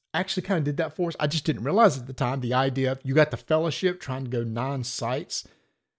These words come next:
So, and I look back, it's like, wow, it's not just historical games. Heck, uh, as the recording, uh, as of t-, recording today, um, the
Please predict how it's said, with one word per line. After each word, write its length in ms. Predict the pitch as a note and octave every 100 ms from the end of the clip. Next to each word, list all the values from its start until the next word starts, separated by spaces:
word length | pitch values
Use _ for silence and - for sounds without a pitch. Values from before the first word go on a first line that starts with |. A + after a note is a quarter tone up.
| _
So, 220 | - G#3 A3
and 100 | F3+
I 20 |
look 180 | G3+ A#3+
back, 180 | G3 A3
it's 80 | B2+
like, 120 | A2+
wow, 80 | F3
it's 240 | B2+ -
not 160 | G#3 E3
just 220 | D#3 -
historical 440 | B2 - G3+ B3+ -
games. 280 | C#3+ C3 - -
Heck, 300 | - C4+ - - -
uh, 160 | - - -
as 200 | - F3
the 100 | -
recording, 600 | C#3+ C#3+ - A#3 G#3+ G3 -
uh, 20 | D#3 D#3
as 120 | C3+
of 100 | C3+ - C#3+
t-, 160 | - -
recording 560 | D#3 - F3+ D#3 C#3+ C3+
today, 560 | - C3+ C#3+ A#2+ G#2+ G#2 -
um, 340 | C3 A#2+ A#2 _ _ _ _ -
the 340 | C3 A2+ A#2+